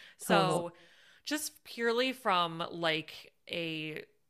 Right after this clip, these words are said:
Speaker 2: societal standpoint where she's like, "Okay, I'm, like, super oversensitized right now. I need a second to get back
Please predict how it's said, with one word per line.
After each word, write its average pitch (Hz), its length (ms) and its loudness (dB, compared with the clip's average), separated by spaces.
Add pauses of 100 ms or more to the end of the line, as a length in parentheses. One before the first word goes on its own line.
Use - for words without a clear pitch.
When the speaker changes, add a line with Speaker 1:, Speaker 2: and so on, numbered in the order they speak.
Speaker 2:
societal 180 1120 0
standpoint 165 840 -4
where 151 100 -8
she's 156 240 -12
like, 156 160 -12
"Okay, 147 420 -8
I'm, 151 220 -8
like, 147 220 -6
super 180 720 -4
oversensitized 165 1300 -4
right 151 220 -8
now. 139 360 -6
I 151 120 -6
need 151 220 -10
a 160 60 -8
second 143 540 -12
to - 160 -12
get 147 240 -10
back 131 280 -10